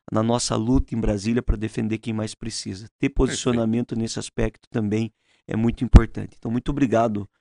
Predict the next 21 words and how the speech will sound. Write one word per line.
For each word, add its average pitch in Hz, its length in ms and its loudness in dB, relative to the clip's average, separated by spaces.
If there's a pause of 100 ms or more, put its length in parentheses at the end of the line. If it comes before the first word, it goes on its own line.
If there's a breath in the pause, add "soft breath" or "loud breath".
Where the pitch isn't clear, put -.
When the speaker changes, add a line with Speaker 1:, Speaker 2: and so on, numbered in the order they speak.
(240)
Speaker 1:
João, 120 460 2
Jonathan, 117 540 0
pela 113 260 -6
oportunidade 110 840 -4
dessa 110 240 -6
entrevista 110 500 -6 (480)
e 113 360 2
convido 120 400 0
vocês - 240 -4
pra - 140 4
acompanhar 113 420 0
o 113 40 0
nosso 110 240 -6
trabalho. 95 400 -4
E 113 140 -2
agora, 113 320 4
como 117 220 -2
é 113 60 0
Speaker 2:
Show. 110 80 0
Speaker 1:
uma 113 60 0
entrevista, 123 560 0